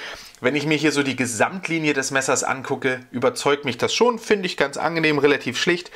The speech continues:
Und dann kommen wir natürlich gleich zu diesem,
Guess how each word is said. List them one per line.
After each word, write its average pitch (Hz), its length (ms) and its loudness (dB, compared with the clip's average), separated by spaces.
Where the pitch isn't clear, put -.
Und 123 200 -4
dann 139 220 0
kommen 131 240 -2
wir 127 60 4
natürlich 117 440 0
gleich 123 380 0
zu 139 100 -2
diesem, 135 380 0